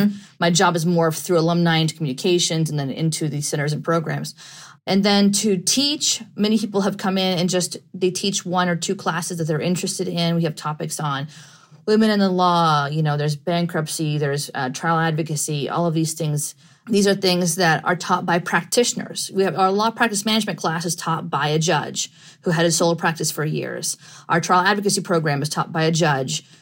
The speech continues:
Speaker 2: who is a chief regional district judge, and her partner has been a lawyer for forty years, and they teach you how to do trial work.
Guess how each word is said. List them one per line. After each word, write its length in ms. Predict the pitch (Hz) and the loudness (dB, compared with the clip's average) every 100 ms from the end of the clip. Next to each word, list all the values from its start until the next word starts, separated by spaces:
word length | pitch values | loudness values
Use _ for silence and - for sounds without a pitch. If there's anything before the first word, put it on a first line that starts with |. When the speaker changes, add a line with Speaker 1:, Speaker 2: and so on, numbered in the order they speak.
| _ | _
Speaker 2:
who 140 | 185 165 | 2 4
is 160 | 165 | 4
a 40 | 165 | 2
chief 280 | - 185 | 0 2
regional 320 | 185 165 170 160 | 2 0 0 0
district 360 | 175 - 160 | 0 0 -4
judge, 440 | 175 156 156 156 - | 0 0 0 -2 -4
and 320 | 156 147 143 | -2 -2 -2
her 160 | - 151 | -4 -4
partner 440 | - 175 180 160 | -2 -2 0 0
has 140 | 160 | 0
been 140 | 156 160 | -2 0
a 60 | 151 | 2
lawyer 300 | 156 156 151 | 2 2 0
for 320 | 156 147 170 | -2 -4 -6
forty 360 | - 180 170 160 | -4 0 2 2
years, 420 | 160 160 160 156 | 2 2 2 0
and 200 | 165 160 | -2 0
they 120 | 160 | 0
teach 360 | 156 165 156 - | 0 -2 -2 0
you 100 | 165 | -2
how 240 | 156 143 | 0 -2
to 80 | 156 | -2
do 460 | 151 139 127 131 156 _ | -2 -2 -4 -4 -8 _
trial 320 | 254 240 185 | 2 2 2
work. 280 | - - | -2 -12